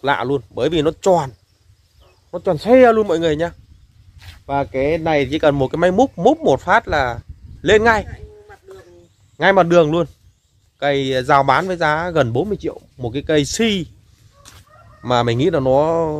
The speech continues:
Speaker 1: rất là nghệ thuật luôn. Nó có niên đại, à, thời gian để chăm sóc nó để được như một cái cây tròn, như một cái mâm xôi này. Gần bốn mươi năm để xây dựng một, một cái cây này.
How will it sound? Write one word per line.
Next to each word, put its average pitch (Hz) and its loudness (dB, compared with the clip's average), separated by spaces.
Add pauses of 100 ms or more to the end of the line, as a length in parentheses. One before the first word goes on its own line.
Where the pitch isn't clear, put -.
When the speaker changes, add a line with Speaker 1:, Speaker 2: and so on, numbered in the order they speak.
Speaker 1:
rất 226 -2
là 175 2
nghệ 135 -2
thuật 123 -6
luôn. 135 -6 (380)
Nó 123 -12
có 170 -6
niên 165 -2
đại, 107 -2
à, 104 -6 (640)
thời 117 -2
gian 131 2
để 113 -2
chăm 139 -2
sóc 185 -2
nó 165 -2
để 110 -4
được 147 -2
như 143 -4
một 139 -4
cái 160 -6
cây 160 0
tròn, 139 0
như 151 2
một 165 2
cái 143 -6
mâm 180 0
xôi 170 0
này. 135 0 (1200)
Gần 127 2
bốn 185 -2
mươi 175 -4
năm 156 -4 (960)
để 110 -6
xây 139 -4
dựng 117 -2
một, 107 -4
một 107 -6
cái 131 -2
cây 131 0
này. 101 -2